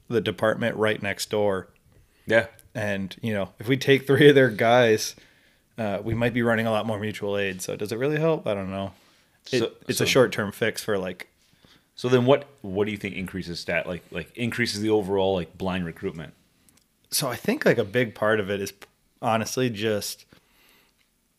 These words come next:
Speaker 1: getting, like, the word out, basically. So, like, when I got hired in, so flat, like, go back to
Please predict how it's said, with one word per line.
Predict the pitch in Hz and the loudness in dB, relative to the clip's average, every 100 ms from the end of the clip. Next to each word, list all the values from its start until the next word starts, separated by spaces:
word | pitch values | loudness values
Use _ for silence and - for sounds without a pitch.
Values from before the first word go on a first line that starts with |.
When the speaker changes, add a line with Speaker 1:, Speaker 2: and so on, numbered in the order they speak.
| _ _ _ - | _ _ _ -10
Speaker 1:
getting, | 113 107 110 107 101 95 _ _ _ _ _ _ _ _ | -2 0 0 -2 -6 -10 _ _ _ _ _ _ _ _
like, | 110 92 | -6 -2
the | 110 | -2
word | 98 104 101 | 0 0 0
out, | 95 90 - | -2 -6 -8
basically. | 95 90 - - 98 - - - - | -10 -10 -16 -12 -12 -12 -20 -20 0
So, | 139 | 4
like, | 123 | 6
when | 127 | 6
I | 143 | 6
got | 160 143 - | 6 4 0
hired | 127 127 123 | 6 8 8
in, | 123 120 117 - _ _ | 6 4 0 -6 _ _
so | - 135 110 - _ _ _ _ _ _ | 4 4 4 -4 _ _ _ _ _ _
flat, | - 143 147 - | 6 8 8 4
like, | - 107 - | -2 -2 4
go | 143 | 6
back | 147 139 - | 8 6 6
to | - 123 107 | 0 2 0